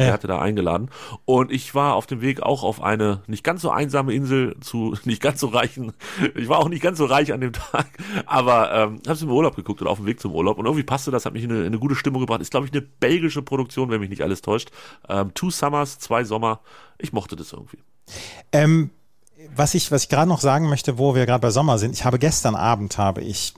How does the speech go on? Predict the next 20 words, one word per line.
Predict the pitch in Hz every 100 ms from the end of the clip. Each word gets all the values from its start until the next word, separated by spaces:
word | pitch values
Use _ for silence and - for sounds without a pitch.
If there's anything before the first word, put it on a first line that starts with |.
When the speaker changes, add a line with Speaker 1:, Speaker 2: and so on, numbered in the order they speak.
| -
Speaker 2:
rein | - 104 120 170
aus | -
Zufall | - 202 139
in | 120
der | 113
A-R-D-Mediathek | 117 120 117 190 120 104 101 - 107 107
mal | 104
ein |
bisschen | 98 -
rumgesucht. | 104 107 107 110 - - - - - 98 110 196 - - - - - -
Ähm, | 135 127 123 120 117 117 - _ _
und | - 139 131 127 127 120 - - - - - - -
da | 123 135 135 -
habe | 147 135 135
ich | 143 127
hier | - - 127 123 120 120 -
Für | -
immer | 170 185
Sommer | 139 147
neunzig | 135 135 160 - - -